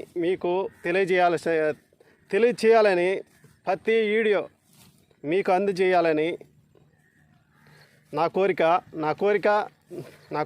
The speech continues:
కృషి, పట్టుదల. ఫ్రెండ్స్, మీరు తోడుంటే నేను చాలా వీడియోలు చేస్తాను. ఫ్రెండ్స్, మీ తోడుండాలి, మీరు అండుండాలి.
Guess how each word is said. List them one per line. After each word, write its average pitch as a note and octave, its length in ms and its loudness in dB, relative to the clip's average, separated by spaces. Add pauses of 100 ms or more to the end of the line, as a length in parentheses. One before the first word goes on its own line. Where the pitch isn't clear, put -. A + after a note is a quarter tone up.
కృషి, G#3 280 0 (120)
పట్టుదల. E3+ 420 0 (1700)
ఫ్రెండ్స్, G#3 340 0 (380)
మీరు G#3+ 200 2 (100)
తోడుంటే G#3+ 440 2 (300)
నేను G3+ 200 0 (560)
చాలా G#3 280 4 (100)
వీడియోలు G#3+ 360 2 (1080)
చేస్తాను. E3+ 500 0
ఫ్రెండ్స్, E3 280 -2 (1400)
మీ D3 80 -2 (120)
తోడుండాలి, F3+ 500 2 (140)
మీరు D#3+ 180 0
అండుండాలి. E3+ 520 2